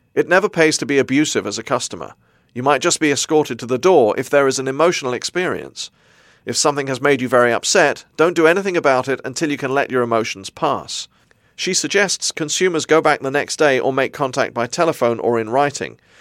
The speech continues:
Be as factual as possible. It lends credibility to your story and makes you not sound like a crazy lunatic. In addition, consumers should shop around and not return to stores where they had a bad experience.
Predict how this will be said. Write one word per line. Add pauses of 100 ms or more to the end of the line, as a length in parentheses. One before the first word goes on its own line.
(180)
Be
as
factual
as
possible. (280)
It
lends
credibility
to
your
story
and
makes
you
not
sound
like
a
crazy
lunatic. (400)
In
addition, (160)
consumers
should
shop
around (240)
and
not
return
to
stores
where
they
had
a
bad
experience.